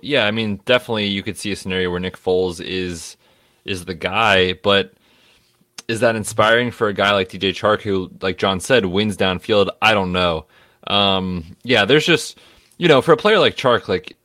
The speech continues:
I would not be shocked if we never see a season as good as what we saw last year, and I'm more than okay selling high on a player like that. So I think that's why, as a, as a podcast, we're a bit lower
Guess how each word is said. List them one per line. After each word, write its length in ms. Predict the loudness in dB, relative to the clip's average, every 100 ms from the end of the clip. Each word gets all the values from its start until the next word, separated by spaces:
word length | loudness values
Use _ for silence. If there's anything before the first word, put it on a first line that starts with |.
| -6
I 160 | 2 4
would 180 | 4
not 260 | 2 2 0
be 80 | -2
shocked 320 | 0 0 -2
if 100 | -8
we 80 | -6
never 380 | -2 -2 0 -4
see 480 | -6 -6 -6 -6 -10 _ _ _
a 80 | -8
season 760 | -8 -6 -4 -2 -2 -4 -6 -8 -4
as 220 | -2 0
good 180 | 0 0
as 80 |
what 80 | 0
we 80 | -4
saw 180 | -2 0
last 380 | 0 -2 -4 -4
year, 140 | -4
and 180 | -4 -4
I'm 320 | -2 -4 -4
more 240 | 0 2
than 140 | 2 -2
okay 520 | -6 -2 -2 -2 -6 _ _ _ _
selling 360 | -4 0 0 -2
high 340 | -4 0 0
on 140 | 0 -4
a 80 |
player 240 | -4 -2 -2
like 180 | -4 -4
that. 240 | -6 -4
So 200 | -4 -4
I 340 | -6 -16 _
think 140 | -4 0
that's 160 | 2
why, 300 | 2 4 4
as 180 | 2 0
a, 180 | 0 0
as 120 | -2
a 40 | -6
podcast, 540 | -4 -4 -2 -2 -2
we're 60 | -2
a 40 |
bit 140 | 0 -2
lower 540 | 0 2 4 2 -2